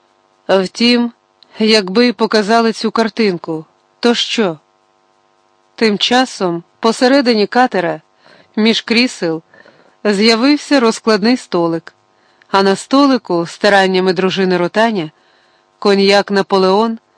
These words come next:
мисливські сосиски, бутерброди з ікрою, німецьке пиво,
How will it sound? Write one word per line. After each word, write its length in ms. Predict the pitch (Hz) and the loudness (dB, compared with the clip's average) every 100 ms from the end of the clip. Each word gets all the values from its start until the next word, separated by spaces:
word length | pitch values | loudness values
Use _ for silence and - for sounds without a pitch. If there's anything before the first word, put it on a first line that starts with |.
| _ _ _ - | _ _ _ -4
мисливські 720 | 202 208 - 240 262 - 214 | 0 0 2 2 0 -2 -4
сосиски, 800 | - 196 - 247 - - 160 156 - _ - | -2 -4 -2 -4 -4 -6 -6 -6 -10 _ -4
бутерброди 720 | 196 208 202 185 214 196 202 | -2 0 0 2 0 0 -2
з 80 | 185 | -2
ікрою, 540 | - 202 233 220 175 - _ _ _ - | -2 0 0 0 -6 -12 _ _ _ -2
німецьке 540 | 226 247 269 - 220 | 2 2 0 -2 -4
пиво, 540 | - 220 247 220 160 | -2 0 0 0 -4